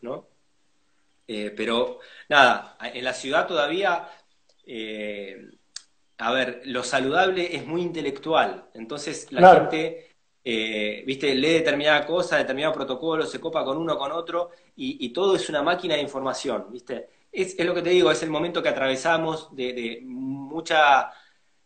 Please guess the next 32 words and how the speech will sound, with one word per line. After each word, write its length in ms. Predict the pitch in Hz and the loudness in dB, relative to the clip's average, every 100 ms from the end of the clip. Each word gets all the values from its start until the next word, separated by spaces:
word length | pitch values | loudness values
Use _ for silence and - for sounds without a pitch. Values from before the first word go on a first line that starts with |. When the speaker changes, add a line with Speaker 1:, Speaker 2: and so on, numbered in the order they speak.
| _ | _
Speaker 1:
intelectualidad 920 | 151 156 147 147 - 139 139 147 170 | -12 -6 -6 -6 -6 -4 -2 2 2
de 80 | 160 | 2
las 180 | 143 - | -2 -6
cosas, 540 | 135 120 - 101 - | -8 -8 -10 -18 -18
digamos, 320 | 113 98 98 | -16 -16 -16
¿sí? 260 | - 165 - - _ _ | -10 -10 -12 -18 _ _
Y, 260 | 117 113 131 | -8 -8 -6
y 60 | |
todas 200 | 143 151 | -2 0
esas 120 | 170 160 | 0 -2
cosas 440 | 175 180 - - _ _ _ | -2 0 -4 -10 _ _ _
hay, 180 | 135 135 | -8 -6
hay 120 | 135 | -6
que 80 | 139 | -4
llevarlas 460 | 139 135 151 156 143 | -4 0 2 2 0
a 40 | |
la 80 | 127 | -2
vivencia. 800 | 123 135 151 127 107 107 101 - _ _ _ _ _ _ _ - | 0 -2 -2 -4 -8 -12 -16 -20 _ _ _ _ _ _ _ -12
Eh, 680 | 110 104 101 95 90 - - | -10 -8 -8 -10 -14 -18 -20
entonces 340 | 107 123 135 | -10 -8 -8
creo, 280 | - 147 147 | -4 -4 -4
creo 200 | - 143 | -4 -4
que 80 | 139 | -2
nos 140 | 135 127 | -4 -2
está 160 | 139 | -2
faltando 540 | 135 127 147 147 143 139 | 0 0 0 -2 -4 -2
eso, 300 | 127 - 107 | -2 -4 -8
digamos, 320 | 101 95 95 | -10 -10 -8
¿no? 200 | 143 175 - _ | -8 -8 -14 _
Todavía 640 | - 117 127 156 151 147 - _ | -2 2 4 6 6 4 -6 _
seguimos 460 | - 120 143 143 | -12 -10 -8 -8
analizando, 840 | 135 123 123 151 147 147 139 - | -8 -6 -6 -4 -6 -4 -4 -6